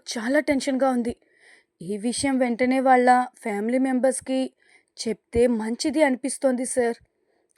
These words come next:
అంటూ కాస్త కంగారు పడుతూ ఆందోళనగా అన్నాడు ఆ ఎంప్లాయీ. "వాళ్ళ ఫ్యామిలీ మెంబర్స్కి చెప్పే ముందు తన కండిషన్ ఏంటో, ఎలా ఉందో మనం కూడా తెలుసుకోవాలి కదా. నేను వెళ్ళి డాక్టర్తో మాట్లాడి వస్తాను,"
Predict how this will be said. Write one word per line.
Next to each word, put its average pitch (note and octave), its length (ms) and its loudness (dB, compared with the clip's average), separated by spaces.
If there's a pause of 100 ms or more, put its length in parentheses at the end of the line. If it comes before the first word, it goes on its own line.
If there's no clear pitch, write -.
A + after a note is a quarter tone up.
(120)
అంటూ B3+ 400 0 (420)
కాస్త C#4+ 360 0
కంగారు C4+ 560 0
పడుతూ A#3 500 -2 (500)
ఆందోళనగా C4+ 680 2
అన్నాడు A3+ 480 -4 (160)
ఆ A3+ 120 -8
ఎంప్లాయీ. G3+ 440 -8 (1040)
"వాళ్ళ A3 300 2
ఫ్యామిలీ A#3+ 380 0
మెంబర్స్కి B3+ 420 -2 (120)
చెప్పే B3 240 2
ముందు A3+ 360 -4 (500)
తన C4+ 120 4
కండిషన్ C4 680 0
ఏంటో, A#3+ 320 0
ఎలా B3 360 2
ఉందో C4+ 300 2
మనం A#3+ 320 0
కూడా D4 200 2
తెలుసుకోవాలి A#3+ 640 0
కదా. A3 280 -6 (640)
నేను B3 280 0
వెళ్ళి A#3+ 280 2
డాక్టర్తో A3 580 -2
మాట్లాడి A3 440 -2
వస్తాను," G#3 460 -8